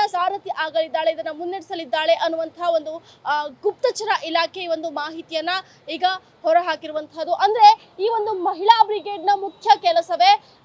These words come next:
ಎಜುಕೇಟೆಡ್ ಹಾಗೂ ಆಧ್ಯಾತ್ಮಿಕತೆಯಲ್ಲಿ ಒಲವು ಇರುವಂತಹ ಮಹಿಳೆಯರನ್ನ ಅವರು ಮೊದಲಿಗೆ ಟಾರ್ಗೆಟ್ ಮಾಡ್ಬೇಕು,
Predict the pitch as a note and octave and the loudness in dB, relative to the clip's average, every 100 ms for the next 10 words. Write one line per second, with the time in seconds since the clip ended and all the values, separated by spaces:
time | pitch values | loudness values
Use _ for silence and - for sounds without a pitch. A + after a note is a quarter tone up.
0 | - F4 F#4+ A#4 C5+ B4 A#4+ - A#4 C5 | 6 6 8 6 6 4 -2 -6 -4 -4
1 | - _ _ G4 G4+ A#4+ - D#4+ E4+ F4+ | -6 _ _ 0 2 2 -2 0 2 2
2 | B3+ - G#4+ A4+ - G4 G#4 G4+ F#4+ F#4+ | -2 2 4 4 0 -8 -4 -6 -4 -6
3 | G4+ F#4+ D#4+ F4+ F#4+ - E4+ E4 E4 E4+ | -4 0 0 0 -6 -10 -4 -4 -4 -4
4 | F4+ G#4+ G#4+ _ _ C#4 F4+ F#4 G#4+ A#4+ | 0 0 -2 _ _ 0 0 2 -2 2
5 | A4+ F#4 G4 F#4+ F#4 D#4+ E4 F4 F4+ F4 | 2 2 2 2 0 -2 -2 -2 -6 -4
6 | D#4 E4 F4+ - E4 E4 D#4+ D#4 G#4 | -2 -2 -6 -10 -8 -6 -6 -2 -2